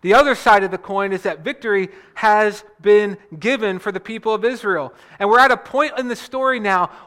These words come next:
where God's promised victory has been fulfilled. Israel has been given the victory.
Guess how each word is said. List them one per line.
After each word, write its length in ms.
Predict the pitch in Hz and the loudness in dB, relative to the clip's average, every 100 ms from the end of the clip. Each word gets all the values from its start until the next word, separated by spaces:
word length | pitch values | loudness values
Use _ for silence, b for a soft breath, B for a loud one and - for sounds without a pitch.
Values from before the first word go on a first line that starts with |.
| B | B
where 120 | 214 | -4
God's 640 | 147 220 233 262 254 - - b | 0 0 2 2 0 -8 -20 b
promised 640 | - - 254 262 269 262 - | -16 -4 0 0 -2 -6 -8
victory 640 | 160 170 294 - 196 165 | -12 -8 -8 -8 -8 -6
has 220 | 160 226 | -4 -6
been 260 | 170 262 254 | -4 -8 -8
fulfilled. 680 | - 226 254 269 233 139 - _ _ _ _ _ _ _ - | -8 -6 -4 -2 -2 -6 -16 _ _ _ _ _ _ _ -4
Israel 460 | 294 294 285 294 285 | -2 -2 0 2 0
has 100 | 277 | -2
been 140 | 277 | -8
given 260 | 262 277 262 | -8 -8 -8
the 80 | |
victory. 540 | 233 269 269 240 190 | -8 -10 -8 -6 -6